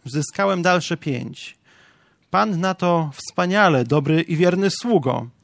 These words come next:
Okazałeś się wierny w paru sprawach, teraz postawię cię nad wieloma. Wejdź, wesel się razem ze mną". Ale był tam jeszcze jeden sługa, jak pamiętacie. Ten trzeci, ten, który dostał najmniej. On nic nie stracił.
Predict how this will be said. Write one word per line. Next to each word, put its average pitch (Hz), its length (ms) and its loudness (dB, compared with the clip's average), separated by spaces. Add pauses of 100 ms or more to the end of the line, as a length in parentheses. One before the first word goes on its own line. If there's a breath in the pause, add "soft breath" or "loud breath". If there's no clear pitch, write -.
(220 loud breath)
Okazałeś 220 540 4
się 220 180 0
wierny 220 420 2
w - 100 -12
paru 233 260 4
sprawach, 135 520 2
teraz 214 300 2
postawię 180 420 0
cię - 120 -4
nad 160 180 0
wieloma. 131 580 -2 (380 loud breath)
Wejdź, 185 520 0
wesel 180 500 2
się 165 180 -2
razem 147 300 0
ze 120 180 -4
mną". 117 340 -8 (1200)
Ale 226 180 2
był 262 140 0
tam 240 160 -2
jeszcze 226 240 -2
jeden 180 260 2
sługa, 131 300 -4
jak 135 120 -4
pamiętacie. 131 680 -4 (720 soft breath)
Ten 208 160 0
trzeci, 190 360 0
ten, 240 140 -2
który 220 180 -2
dostał 214 260 -2
najmniej. 196 340 0 (160 loud breath)
On 370 180 0
nic 320 240 2
nie 262 100 2
stracił. - 640 4